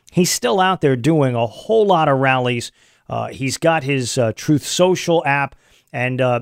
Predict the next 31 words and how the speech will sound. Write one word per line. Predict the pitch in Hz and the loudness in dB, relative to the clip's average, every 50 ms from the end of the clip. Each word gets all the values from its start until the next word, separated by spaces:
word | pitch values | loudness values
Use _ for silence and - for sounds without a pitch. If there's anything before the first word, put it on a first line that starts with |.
| 120 _ - | -4 _ -4
is | 135 123 110 - | -4 -4 -2 0
messaging | 135 131 156 185 208 208 185 - - 185 160 131 117 143 143 135 135 135 135 131 _ _ _ _ _ _ _ _ | 0 2 4 4 4 4 2 0 0 0 -2 -2 -2 -2 -2 -2 -2 -6 -8 -10 _ _ _ _ _ _ _ _
to | - - - 170 165 151 | -8 -2 0 0 0 0
his | 139 131 - - - 262 285 262 180 - | -2 -4 -10 -6 -4 -4 -2 -2 -4 -4
constituency | - 170 165 139 - - 156 143 - - 143 135 131 123 - 151 135 127 120 _ _ _ _ _ _ - | -4 -4 -4 -4 -2 0 0 0 0 -2 -2 -2 -2 -2 -2 -2 -2 -2 -2 _ _ _ _ _ _ 0
in | 208 208 208 | 2 2 4
as | 175 135 160 | 2 2 2
much | 170 160 - 151 | 0 0 0 -2
as | 135 - | -4 -2
the | - 135 | -2 -2
president | - 147 143 139 127 113 127 131 127 120 123 | 2 4 4 4 4 4 2 2 2 2 0
is | 123 117 101 101 | 0 0 0 -2
as | 107 104 98 85 92 | -4 -4 -4 -6 -4
well. | 110 127 120 104 92 - - _ _ _ _ _ _ _ _ _ _ _ _ _ _ _ _ _ | -2 -2 -2 -2 -4 -10 -16 _ _ _ _ _ _ _ _ _ _ _ _ _ _ _ _ _
So | - - 180 180 170 170 - | -4 2 4 4 4 4 0
there's | 165 180 180 226 226 165 170 | -4 0 2 2 2 2 2
a | 165 | -2
proxy | - - 277 311 311 - - - 156 | -2 -2 -4 -2 -2 -2 -2 -2 -2
fight | 123 - 127 123 110 | 2 2 2 2 2
happening. | 110 117 110 98 - 110 101 90 90 _ _ _ _ _ _ - - | 0 -2 -2 -2 -6 -10 -16 -16 -20 _ _ _ _ _ _ 0 4
Oh, | 277 294 262 185 - _ - | 6 6 6 6 2 _ -2
and | - 214 220 226 | 0 0 2 2
I | 240 | 0
left | 247 233 247 269 277 269 | 0 0 -2 -4 -4 -6
somebody | - - - 202 196 196 196 190 170 139 | -6 -4 -2 -2 0 2 2 2 2 2
else | 131 117 127 175 - - | 0 -2 -2 -4 -6 -6
out. | 247 269 254 156 120 - - - _ _ _ _ _ _ _ - | -6 -6 -6 -8 -8 -12 -16 -20 _ _ _ _ _ _ _ -4
And | - 165 | -2 0
it's | 196 180 - | 2 2 2
interesting | 247 269 - - 180 143 - 135 127 151 175 | 2 0 0 -4 -8 -8 -6 -8 -6 -6 -4
because | 180 175 - 170 156 147 135 | -4 -2 0 0 0 0 -2